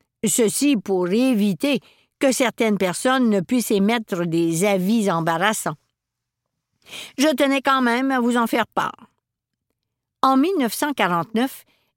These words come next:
des rumeurs font état des transactions avec l'U R S S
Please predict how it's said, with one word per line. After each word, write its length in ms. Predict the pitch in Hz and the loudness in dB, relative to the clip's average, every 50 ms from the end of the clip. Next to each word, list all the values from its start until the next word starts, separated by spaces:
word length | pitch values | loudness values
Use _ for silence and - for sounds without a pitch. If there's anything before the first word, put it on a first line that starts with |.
| _ - | _ -2
des 380 | 247 196 196 294 330 320 311 302 | 0 2 2 2 2 2 0 0
rumeurs 540 | 285 330 349 370 247 196 180 165 165 165 - | 0 0 0 0 0 0 0 0 -2 -2 -4
font 280 | - - 220 214 208 | -4 -2 -2 -2 -2
état 480 | - - 285 285 - - 285 294 311 285 | -2 -2 -2 -2 -2 -4 -4 -4 -2 -2
des 220 | 208 175 175 170 151 | -2 -2 -2 -2 -4
transactions 800 | - - 190 220 277 294 240 220 196 - - - 269 262 269 254 | -4 -2 -2 0 0 -2 -2 -4 -4 -6 -6 -4 -4 -2 -2 -2
avec 320 | 190 165 160 170 151 - | -4 -2 -2 -4 -4 -2
l'U 180 | 185 160 160 160 | -2 -2 -2 -2
R 120 | 156 160 | -2 -2
S 220 | 185 202 202 - | -2 -2 -2 -2
S 220 | 262 269 285 - | -4 -4 -4 -6